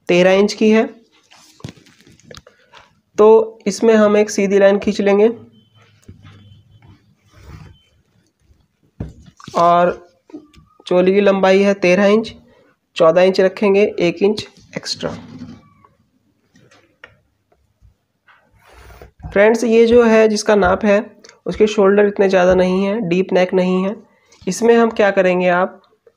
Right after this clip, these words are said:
साढ़े छः इंच तीरा रखेंगे। लगभग सूट हो चाहे कुछ भी हो, आप साढ़े छः, छः तीरा रखें, बिल्कुल आपका perfect बैठेगा। साढ़े छ-, छः इंच तीरा रख लेंगे। चूँकि ये sleeveless है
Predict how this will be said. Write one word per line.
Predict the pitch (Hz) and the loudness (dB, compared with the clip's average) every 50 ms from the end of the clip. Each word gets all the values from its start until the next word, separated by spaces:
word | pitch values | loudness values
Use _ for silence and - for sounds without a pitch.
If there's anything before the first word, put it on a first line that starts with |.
| _ _ _ _ - | _ _ _ _ -14
साढ़े | - - 196 180 190 202 220 | -6 -4 -2 0 2 2 0
छः | 220 220 - 226 208 | 0 0 0 0 2
इंच | 202 208 220 226 - - - _ _ _ _ _ _ _ _ _ _ _ _ _ _ _ _ _ _ _ _ _ _ _ _ - | 2 2 0 -2 -6 -12 -18 _ _ _ _ _ _ _ _ _ _ _ _ _ _ _ _ _ _ _ _ _ _ _ _ -4
तीरा | 285 185 185 190 185 | -2 0 2 2 0
रखेंगे। | 185 185 - - 202 190 196 214 202 - - _ - - - - - - - _ _ _ _ _ _ _ | 0 -2 -4 -4 -2 -2 -2 -2 -6 -12 -20 _ -20 -20 -20 -20 -20 -20 -20 _ _ _ _ _ _ _
लगभग | - 170 180 180 190 202 214 214 220 - | -2 0 0 2 2 2 2 0 -2 -6
सूट | - - - 208 196 208 220 220 | -16 -10 -4 -2 0 0 2 2
हो | 226 220 220 | 2 2 2
चाहे | 220 220 208 208 208 | 2 2 2 2 2
कुछ | 208 208 196 - - | 0 -2 -4 -4 -2
भी | 208 208 | -2 0
हो, | 208 208 | 2 2
आप | 202 196 202 202 - | 2 2 0 -2 -4
साढ़े | - 196 175 180 196 | -4 -2 0 0 -2
छः, | 196 - - 202 196 202 202 - - - _ - | -2 -2 -2 0 0 0 -2 -4 -10 -20 _ -8
छः | - - 196 185 190 | -2 0 2 2 2
तीरा | 190 - 196 196 190 190 | 0 0 0 2 2 2
रखें, | 190 190 185 - - 214 240 233 - - 190 | 2 2 0 0 0 0 0 0 -4 -6 -4
बिल्कुल | 180 175 190 196 190 | -4 -2 -2 0 0
आपका | 180 170 - - - | -2 -2 -2 -4 -4
perfect | 190 180 165 - - 165 170 - 196 | -2 -4 -4 -4 -4 -6 -6 -4 -4
बैठेगा। | 180 175 196 190 196 214 247 - - _ _ _ _ _ _ _ _ _ _ - | -4 -4 -4 -4 -4 -6 -8 -10 -16 _ _ _ _ _ _ _ _ _ _ -10
साढ़े | - 190 180 185 196 208 | -4 -2 0 2 2 0
छ-, | 214 214 - - - - - | -2 -2 -8 -12 -12 -14 -12
छः | - - 196 | -4 0 0
इंच | 185 196 214 214 - - | 2 2 0 -2 -4 -4
तीरा | - 202 196 196 196 | -2 0 0 2 2
रख | 190 196 196 | 2 0 0
लेंगे। | 208 202 202 214 226 262 - - - _ _ - - - _ _ _ _ _ _ _ - | 0 0 2 2 0 0 -2 -10 -20 _ _ -20 -20 -20 _ _ _ _ _ _ _ -2
चूँकि | 220 220 226 240 | -2 0 2 2
ये | 254 247 | 0 0
sleeveless | 247 220 202 202 202 208 214 220 214 214 233 | 0 0 -2 0 2 2 2 2 2 2 2
है | 233 | 0